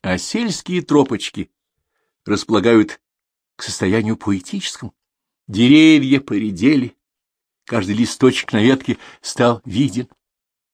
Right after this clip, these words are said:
Осиновый трепещет красной пластинкой, кленовый висит вольно, как раскрытая ладонь. Сосны смотрятся необычайно зелено, и на фоне их ивы и ветки кажутся такими изящными.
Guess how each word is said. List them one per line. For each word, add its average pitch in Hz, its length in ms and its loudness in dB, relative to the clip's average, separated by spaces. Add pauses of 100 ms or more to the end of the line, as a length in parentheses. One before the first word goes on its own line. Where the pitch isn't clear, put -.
(400)
Осиновый 202 600 0
трепещет 190 680 -2 (200)
красной 185 520 0
пластинкой, 175 760 0 (160)
кленовый 160 640 2
висит 143 400 -2
вольно, 143 320 2
как 143 180 -4
раскрытая 135 500 -2
ладонь. 120 440 0 (340)
Сосны 220 720 -2
смотрятся 156 640 -2
необычайно 120 560 -2
зелено, 90 400 0 (480)
и - 60 -14
на 90 100 -6
фоне 95 240 -2
их - 180 -6 (120)
ивы 85 300 -2
и 80 40 -4
ветки 113 360 0
кажутся - 280 -10
такими 90 380 -6 (160)
изящными. 113 640 -6